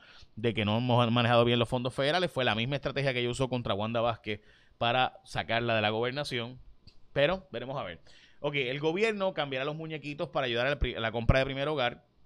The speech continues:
Este problema, gente, es que esta, este, este programa es un programa que se supone que se hubiera, hubieran miles y miles de personas comprando hogares. El problema, gente, es, número uno, que no califican las viviendas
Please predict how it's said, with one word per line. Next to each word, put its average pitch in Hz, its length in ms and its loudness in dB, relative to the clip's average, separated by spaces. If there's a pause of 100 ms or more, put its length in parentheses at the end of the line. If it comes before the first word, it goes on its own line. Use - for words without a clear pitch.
(140)
Este 165 220 -4
problema, 170 320 -4
gente, 131 380 -4
es 131 80 -10
que 151 260 -4
esta, 123 300 -4
este, 135 260 -8 (140)
este 147 180 -4
programa 151 540 -2 (320)
es 131 80 0
un 160 160 0
programa 170 400 0
que 123 140 0
se 113 60 -2
supone 135 400 -6
que 113 380 -4 (140)
se - 100 -8
hubiera, 117 320 0
hubieran 127 460 -6
miles 175 380 4
y 165 80 4
miles 156 200 2
de 151 60 2
personas 143 300 0
comprando 127 520 -2
hogares. 117 320 -2 (400)
El 135 160 0
problema, 160 380 0
gente, 135 340 -4
es, 147 80 -2
número 143 240 0
uno, 196 180 2
que 135 120 -2
no 123 100 0
califican 156 640 0
las 117 160 -4
viviendas 120 440 -4